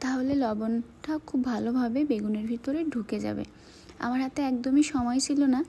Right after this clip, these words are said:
তাই আমি মাত্র পাঁচ মিনিট রেখে দিয়েছিলাম। আর পাঁচ মিনিট রাখার পর কিন্তু বেগুন থেকে অনেকটা জল বেরোবে। আর দেখুন, হাতেরও কী অবস্থা, পুরো হলুদ হয়ে গেছে। এখন একটা ফ্রাই প্যানে বেশ কিছুটা তেল দিয়ে দিলাম। তেলটা ভালোভাবে গরম করে নেওয়ার পর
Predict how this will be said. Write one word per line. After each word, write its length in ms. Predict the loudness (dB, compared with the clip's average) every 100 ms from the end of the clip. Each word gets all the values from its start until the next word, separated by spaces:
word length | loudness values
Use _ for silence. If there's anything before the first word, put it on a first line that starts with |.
| -6 -20 -20 -16 -6
তাই 160 | -2 0
আমি 120 | 0 0
মাত্র 280 | -2 -4 -6 -2
পাঁচ 180 | -2 -2 -2
মিনিট 180 | -2 0
রেখে 200 | -2 -2
দিয়েছিলাম। 460 | -2 -2 -2 -2 -2 -2
আর 60 | -4
পাঁচ 160 | -4 -6 0
মিনিট 180 | 2 4
রাখার 220 | 0 -6 -4
পর 100 | -4 2
কিন্তু 200 | 2 4 2
বেগুন 240 | 2 2 -2
থেকে 200 | -2 0
অনেকটা 300 | 0 0 -2 -4 0
জল 180 | 0 2
বেরোবে। 360 | 2 0 -2 -6 -10 -20 -12 -4
আর 100 | -2 -2
দেখুন, 220 | -2 -2 -2
হাতেরও 340 | -4 -2 -2 -2
কী 80 | -2 -2
অবস্থা, 320 | -2 -6 -8 -10 -4
পুরো 180 | 0 0 -2
হলুদ 280 | -2 -2 -2
হয়ে 200 | -2 0
গেছে। 280 | 0 0 -2 -8 -18 -20 -14 -14 -14 -12
এখন 140 | -2 0
একটা 200 | 0 -4
ফ্রাই 240 | -2 0 0
প্যানে 240 | 2 2 2 0
বেশ 160 | -4 -4 -6
কিছুটা 300 | -6 -4 -4 -2
তেল 180 | -2 0 0
দিয়ে 180 | 0 0
দিলাম। 260 | 0 -2 -4 -12 -20 -6
তেলটা 300 | -2 0 0
ভালোভাবে 500 | 0 2 2 2 2 0 0
গরম 220 | 0 -2
করে 180 | 0 2
নেওয়ার 320 | 2 2 -2 -4
পর 180 | -2